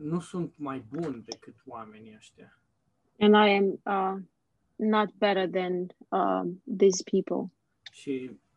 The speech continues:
Speaker 1: cu toții ne bucurăm să fim drepți prin sângele lui Hristos.
Speaker 2: And we all rejoice in, um,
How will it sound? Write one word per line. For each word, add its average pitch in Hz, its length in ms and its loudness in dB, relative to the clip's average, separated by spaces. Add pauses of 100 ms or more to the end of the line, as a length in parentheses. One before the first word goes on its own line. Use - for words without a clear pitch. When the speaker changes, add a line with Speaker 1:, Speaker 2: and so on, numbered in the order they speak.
(220)
Speaker 1:
cu - 120 -18
toții 151 720 -8 (500)
ne 135 140 -10
bucurăm 135 640 -8
să - 140 -20
fim 139 340 -8
drepți 135 420 -12
prin 127 180 -20
sângele 139 480 -8
lui 123 300 -12
Hristos. - 720 -18 (720)
Speaker 2:
And 208 180 8
we 208 140 8
all 226 220 8
rejoice 196 600 6 (240)
in, 190 400 2
um, 190 560 0